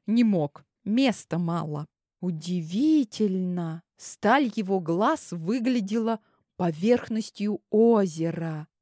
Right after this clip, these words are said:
Словно он слезу вот-вот пустит.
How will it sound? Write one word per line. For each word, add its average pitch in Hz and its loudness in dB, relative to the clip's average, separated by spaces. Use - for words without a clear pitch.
Словно 285 4
он 320 6
слезу 269 4
вот-вот 233 2
пустит. 240 0